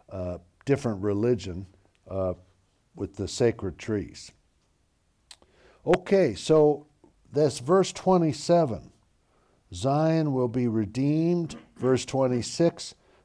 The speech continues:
Zion will be purified and once again will be the faithful city. And then we go to chapter two. Now with this purified Zion, then what? Two verse two.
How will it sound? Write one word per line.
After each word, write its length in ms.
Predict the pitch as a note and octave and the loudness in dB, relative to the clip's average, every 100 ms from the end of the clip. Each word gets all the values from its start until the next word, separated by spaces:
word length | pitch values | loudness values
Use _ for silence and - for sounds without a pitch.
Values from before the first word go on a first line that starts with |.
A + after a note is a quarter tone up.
| - | -16
Zion 500 | E2+ A#2 B2+ C#3 C3 | -2 2 4 2 0
will 120 | A#2 | -2
be 160 | G2+ G#2 | -2 -4
purified 840 | - C#3+ C#3+ C#3+ C#3+ C3 C3 C#3 | -2 2 4 2 0 0 2 2
and 160 | A#2+ G2+ | 0 -2
once 260 | A2+ A#2+ A#2+ | -4 -4 -6
again 380 | G2 A#2+ B2+ | -4 -2 -2
will 120 | B2 G2+ | -2 -2
be 240 | A2 G#2 | -2 -4
the 140 | F#2+ | -4
faithful 500 | F2+ A#2+ B2 - A#2+ | -2 0 -2 -2 -6
city. 500 | A2 - A#2 A#2+ F3 - _ _ _ _ _ _ _ _ _ | -4 -2 -2 -2 -4 -12 _ _ _ _ _ _ _ _ _
And 220 | - A#2+ D3 | -6 -4 0
then 280 | G#3 A3+ | 2 2
we 120 | F3+ D#3 | 2 4
go 200 | E3 E3+ | 4 2
to 120 | D3 | 0
chapter 480 | - D#3 D3+ C#3+ B2+ | -2 -2 -4 -8 -10
two. 400 | - A3+ F3+ D2+ _ _ _ _ | -6 -6 -6 -12 _ _ _ _
Now 240 | A2 B2+ D3 | -6 0 0
with 200 | C#3 - | 0 -2
this 160 | C3+ | -4
purified 680 | - E3+ F3 D3 D#3 D3+ C3+ | -2 0 2 2 2 2 2
Zion, 540 | G2 C#3 E3+ C#3 D#2+ - _ _ _ _ | 0 0 2 0 -4 -16 _ _ _ _
then 340 | F#3 A#3 A#3+ F3 | 2 4 4 4
what? 320 | A2 F2+ - _ _ _ _ _ _ _ - | 2 0 -4 _ _ _ _ _ _ _ 0
Two 220 | F#3 E3+ | 4 6
verse 320 | C3+ C3+ A#2 | 6 2 0
two. 380 | - D#3+ G#2 | 0 0 0